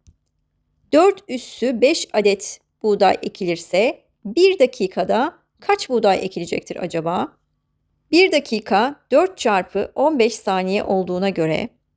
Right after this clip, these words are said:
x eşittir dört üssü beş çarpı dört dersek buradan da dört üssü altı adet sonucuna ulaşırız. Peki böyle bırakalım mı? İki üssü olarak ifade etmeye çalışalım. Çünkü daha önceden iki üssü olarak ifade ettiğimiz değerimiz var.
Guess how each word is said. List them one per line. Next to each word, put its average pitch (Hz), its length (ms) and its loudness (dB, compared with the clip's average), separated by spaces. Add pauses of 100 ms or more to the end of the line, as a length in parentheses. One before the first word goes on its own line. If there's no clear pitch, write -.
(1000)
x 330 340 0
eşittir 220 760 -2 (340)
dört 370 360 2 (140)
üssü 233 520 -4
beş 254 400 2
çarpı 196 460 -4
dört 202 260 -2
dersek 190 580 -2 (500)
buradan 233 400 0
da 214 280 0 (260)
dört 320 300 2
üssü 254 380 -6
altı 247 600 0
adet 214 300 0
sonucuna 202 400 -2
ulaşırız. - 540 -6 (600)
Peki 359 200 4
böyle 330 220 2
bırakalım 311 480 2
mı? 240 220 0 (340)
İki - 440 -2
üssü - 240 -2
olarak 214 320 2
ifade 202 320 0
etmeye 196 240 -6
çalışalım. 202 400 -4
Çünkü 233 280 -6
daha 240 140 0
önceden 196 280 0
iki 240 220 -4
üssü 196 180 -4
olarak 190 260 -2
ifade 202 300 0
ettiğimiz 190 400 -6
değerimiz 180 460 0
var. 214 340 -2